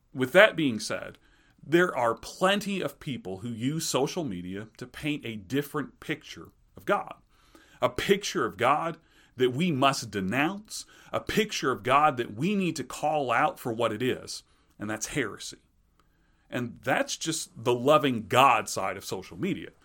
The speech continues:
Social media can help us love our neighbors, and it can help us love ourselves. But social media can also make us jealous of our neighbors, and social media can make us angry at our family and at our friends.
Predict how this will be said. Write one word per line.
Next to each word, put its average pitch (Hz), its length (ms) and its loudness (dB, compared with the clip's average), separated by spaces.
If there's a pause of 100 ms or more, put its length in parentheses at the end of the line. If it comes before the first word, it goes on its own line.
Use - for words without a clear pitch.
(280)
Social 233 400 6
media 220 340 -4
can 214 400 -2
help 196 260 -4
us 185 160 -8
love 143 200 -2
our 170 120 0
neighbors, 131 480 -2
and 123 100 -6
it 147 100 -10
can 214 320 -4
help 220 240 -4
us 202 160 -6
love 185 160 0
ourselves. - 800 -4 (580)
But - 120 -8
social 190 380 4
media 196 360 0
can 165 220 0
also 180 340 0
make 107 240 -6
us 98 200 -10
jealous 113 540 4
of 95 140 -6
our 87 120 -8
neighbors, 90 500 -10 (400)
and 127 100 -2
social 208 360 4
media 196 380 0
can 156 220 -6
make 127 220 -2
us - 160 -6 (180)
angry 185 720 -2
at 110 80 -4
our 95 120 -4
family 175 640 -2 (360)
and 107 100 -8
at 104 100 -6
our 87 60 -8
friends. - 760 -8